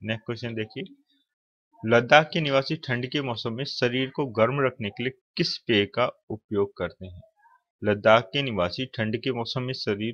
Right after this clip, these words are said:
को गर्म रखने के लिए किस पेय का उपयोग करते हैं? उसको हम कहते हैं छंग। क्षेत्रीय भाषा में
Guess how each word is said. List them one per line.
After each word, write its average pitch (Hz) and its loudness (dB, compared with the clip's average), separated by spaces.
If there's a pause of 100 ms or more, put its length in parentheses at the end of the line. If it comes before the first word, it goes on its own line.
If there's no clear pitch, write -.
को 139 0
गर्म 113 0
रखने 135 -10
के 123 -10
लिए 95 -4
किस - -10
पेय 143 0
का 139 0
उपयोग 131 -2
करते 131 -8
हैं? 147 -12 (400)
उसको 107 -8
हम 110 -8
कहते 104 -8
हैं 120 -8
छंग। 104 -2 (680)
क्षेत्रीय 127 0
भाषा 113 0
में 110 -8